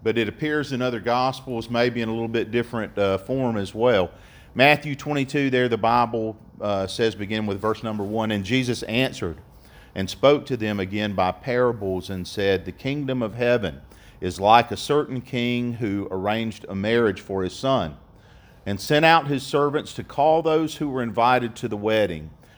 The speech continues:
and they were not willing to come. Again, he sent out other servants, saying,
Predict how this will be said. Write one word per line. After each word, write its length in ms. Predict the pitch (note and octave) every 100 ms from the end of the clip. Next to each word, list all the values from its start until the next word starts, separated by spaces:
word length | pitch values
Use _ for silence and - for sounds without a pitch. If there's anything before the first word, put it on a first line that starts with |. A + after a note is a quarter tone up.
| -
and 200 | F#2 F#2
they 160 | A#2+
were 160 | C#3+ B2+
not 580 | B2 C3 C3 - - -
willing 480 | G2+ B2+ A2 E2+
to 120 | C#2+ F2+
come. 420 | - A#2+ F#2+ B1+ -
Again, 300 | F2+ B2 E3+
he 160 | E3 C#3+
sent 320 | - D3 C#3
out 300 | C3+ C3 - -
other 260 | B2 D#3
servants, 560 | C3+ A#2 G2 E2+ E2 -
saying, 480 | A2+ G#2 F#2+ F2+